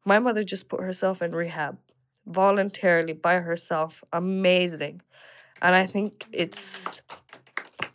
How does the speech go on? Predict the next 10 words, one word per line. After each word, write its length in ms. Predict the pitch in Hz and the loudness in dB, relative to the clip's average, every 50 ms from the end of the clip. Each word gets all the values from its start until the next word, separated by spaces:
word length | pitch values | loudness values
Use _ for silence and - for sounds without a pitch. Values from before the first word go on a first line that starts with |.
| _ _ _ _ - | _ _ _ _ -6
it's 220 | 180 180 - - | -6 -4 -2 0
a 80 | 196 175 | -2 -2
very 440 | 170 180 190 - 254 254 233 202 | 0 4 6 6 8 8 6 4
different 400 | 190 - 254 240 - 226 190 - | 4 2 0 2 2 0 -2 -4
healing 520 | 180 165 175 220 277 330 330 302 233 180 160 | -4 0 2 2 4 4 2 2 0 -2 -2
now. 200 | 156 143 143 143 | -4 -4 -2 -2
It's 200 | - 185 185 - | -2 -2 -4 -4
completely 960 | - - 226 214 214 202 - - - - 277 285 311 311 294 240 247 233 226 | -4 -2 -2 0 0 -2 -4 -6 -6 -2 0 2 4 4 2 2 0 -2 -2
different 560 | 196 175 240 254 247 - 180 156 147 180 180 | 0 2 0 0 2 2 0 0 0 0 0
than 260 | 175 170 165 170 180 | 0 0 0 0 -4